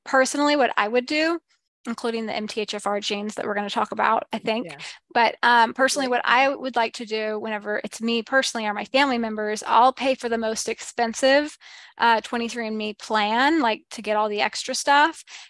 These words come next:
Speaker 1: And then I'll also get that genetic detoxification report, 'cause I just wanna get as much information as possible and then kind of create a personalized health plan moving forward from that.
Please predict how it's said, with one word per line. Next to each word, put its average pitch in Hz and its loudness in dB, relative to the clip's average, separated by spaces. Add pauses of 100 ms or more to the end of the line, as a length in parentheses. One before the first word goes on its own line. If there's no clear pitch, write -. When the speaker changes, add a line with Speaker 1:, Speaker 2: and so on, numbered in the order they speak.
Speaker 1:
And 233 -4
then 233 0
I'll 226 0
also 214 -2
get 240 -8
that 240 -2
genetic 254 -4
detoxification 269 -4
report, 277 -4
'cause 240 -4
I - 0
just 254 -4
wanna 226 -4
get 214 -6
as 208 -6
much 208 -2
information 202 -4
as 190 -6
possible 262 0 (560)
and 220 -2
then 214 -4
kind 220 -4
of 202 -10
create 208 -6
a 202 -4
personalized 202 -6
health 208 -6
plan 208 -6 (160)
moving 196 -6
forward 196 -6 (400)
from 202 -6
that. 180 0